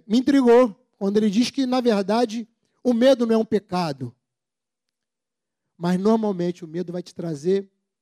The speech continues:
muitos males. A respeito do medo, tem muita palavra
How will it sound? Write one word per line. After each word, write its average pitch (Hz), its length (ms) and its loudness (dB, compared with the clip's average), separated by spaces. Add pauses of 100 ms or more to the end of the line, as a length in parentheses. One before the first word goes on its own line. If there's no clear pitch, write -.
(680)
muitos 233 400 -8
males. 190 500 -8 (3000)
A 185 80 -2
respeito 226 380 0
do 233 140 2
medo, 214 320 4
tem 233 160 -2
muita 233 340 -2
palavra 233 960 2